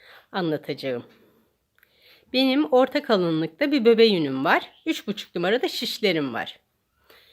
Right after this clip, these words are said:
Modelimiz çok kolay ve çok gösterişli bir model arkadaşlar. Modelimize geçmeden önce kanalıma abone değilseniz abone olmayı, videolarımı beğeniyorsanız beğeni yapmayı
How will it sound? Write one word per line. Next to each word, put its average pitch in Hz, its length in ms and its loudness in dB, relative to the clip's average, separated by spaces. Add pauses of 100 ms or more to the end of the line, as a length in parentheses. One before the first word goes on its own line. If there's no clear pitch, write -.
(1040)
Modelimiz 285 600 0
çok 302 240 0
kolay 208 340 4
ve 277 100 -4
çok - 260 -6
gösterişli 175 600 -2
bir 156 60 -4
model 131 360 -6
arkadaşlar. 127 760 -6 (1080)
Modelimize 285 540 2
geçmeden 254 500 0
önce 156 400 -2
kanalıma 294 460 2
abone 254 320 2
değilseniz 196 600 -2
abone 208 320 0
olmayı, 175 580 0 (580)
videolarımı 220 600 2
beğeniyorsanız 208 720 0
beğeni 240 300 2
yapmayı 190 600 0